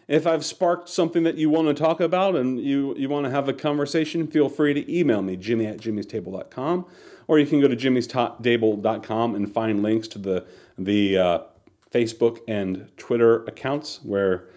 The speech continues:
this will also be posted. Um, and if you've enjoyed this podcast, be sure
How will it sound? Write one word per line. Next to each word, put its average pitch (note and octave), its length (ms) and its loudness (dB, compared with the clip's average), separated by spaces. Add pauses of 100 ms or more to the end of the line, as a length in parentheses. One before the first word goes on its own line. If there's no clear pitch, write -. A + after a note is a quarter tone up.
(200)
this G2 240 -2
will F#2 160 2
also F#2 440 -4 (200)
be F2+ 360 -6 (400)
posted. C#3+ 680 2 (480)
Um, C#3 420 0
and C#3+ 120 -2
if C#3+ 100 -4
you've D3+ 160 0
enjoyed D3+ 320 -2
this F3 140 -4
podcast, F#3+ 600 -4
be F#3 120 -4
sure F3 680 0